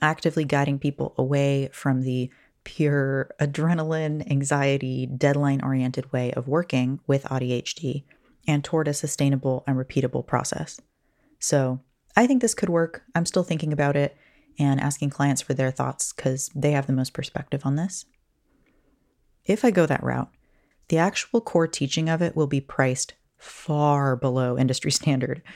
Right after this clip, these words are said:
And this isn't just because of everything I learned about pricing in the industry. It's not just because I want my community to have access to it. It's because it really will just be the first step in a larger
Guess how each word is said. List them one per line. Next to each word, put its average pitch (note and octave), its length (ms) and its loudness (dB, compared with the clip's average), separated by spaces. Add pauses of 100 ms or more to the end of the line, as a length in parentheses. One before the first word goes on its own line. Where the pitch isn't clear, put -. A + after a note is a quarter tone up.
(500)
And D#3+ 300 2
this E3+ 140 2
isn't A3+ 380 2
just D#3+ 400 2
because D#3 300 0
of D3 60 2
everything C#3+ 380 2
I C#3+ 40 2
learned C3+ 200 2
about C#3 220 -2
pricing F#3+ 320 0
in E3 100 0
the D#3+ 100 0
industry. C#3 560 -2 (320)
It's D3 200 -2
not D#3 360 0
just D3+ 380 2
because D#3 300 2
I D3 60 2
want C#3 180 0
my C#3+ 100 0
community C3+ 480 0
to C3 80 -2
have C3 200 -4
access - 380 0
to - 180 -2
it. C3+ 160 0 (380)
It's D#3 180 2
because D#3 440 0
it - 160 2
really A3+ 280 2
will F3+ 400 4
just - 360 -2
be E3 120 4
the C#3 100 0
first D3 340 0
step F3 320 0
in D3+ 120 -2
a C3+ 100 2
larger C3+ 760 -2